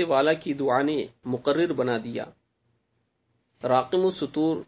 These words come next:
فقیر رضوی محمد مجیب اشرف غفر لہو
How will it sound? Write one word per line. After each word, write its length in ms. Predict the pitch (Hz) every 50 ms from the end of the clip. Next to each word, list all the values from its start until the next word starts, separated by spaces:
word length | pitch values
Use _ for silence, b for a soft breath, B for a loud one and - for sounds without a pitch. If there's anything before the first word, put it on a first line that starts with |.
| _ _
فقیر 560 | - 139 - - 165 170 151 117 - - - -
رضوی 460 | 117 131 139 139 147 147 135 127 117 - _ _ _ -
محمد 440 | - 120 120 - 160 175 165 156 143
مجیب 320 | 131 139 143 170 196 180
اشرف 440 | 151 131 - 143 135 123 123 - -
غفر 400 | 120 127 139 - 170 156 147 139
لہو 300 | 131 131 123 139 147 120